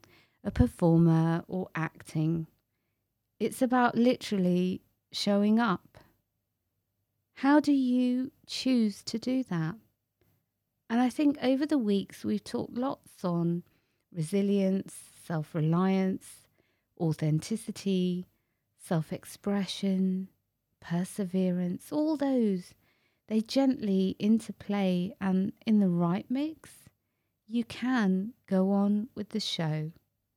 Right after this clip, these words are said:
And how do I know this? Well, I don't know this for sure or for definite, but I stand here this week recording my podcast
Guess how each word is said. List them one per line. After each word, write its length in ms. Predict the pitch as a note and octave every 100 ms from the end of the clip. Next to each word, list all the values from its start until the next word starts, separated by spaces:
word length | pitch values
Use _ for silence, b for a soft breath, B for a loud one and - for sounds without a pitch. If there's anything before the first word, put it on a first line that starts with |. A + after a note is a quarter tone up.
| _ _ _ _ _ _ _ _ _ _ _ _ _ - -
And 160 | A#3 A3+
how 200 | B3 A#3+
do 160 | A#3
I 120 | G#3+
know 240 | G3 E3+ D#3+
this? 440 | D#3+ D3+ - - _ _ _ _ _ _ _ _ _ _ _ _ _
Well, 440 | G3+ F#3+ G3 G3 - _ _ _ _ _
I 100 | G3+
don't 220 | G3 B3+ C4
know 200 | G3 F3+
this 220 | E3+ -
for 120 | E3+
sure 560 | - - D3+ D#3+ E3+ G3 _ _ _ _ _ _ -
or 160 | G#3
for 200 | A3 A3+
definite, 560 | - F3 - E3 D3+ - _ _ _ _ _ _ _ _ _ _ _ _ F3+
but 240 | G3 -
I 180 | A#3+ C4
stand 400 | - - E3+ E3
here 400 | D3 D#3 D#3+ E3+ - _ _ -
this 400 | F#3 A3 - -
week 580 | C#3+ D3+ F#3 _ - - _ _ _ _ _
recording 600 | F3+ F#3 - A3 A#3 G#3+
my 160 | F#3 E3
podcast 880 | D#3+ - D#3 - - D3 D#3 -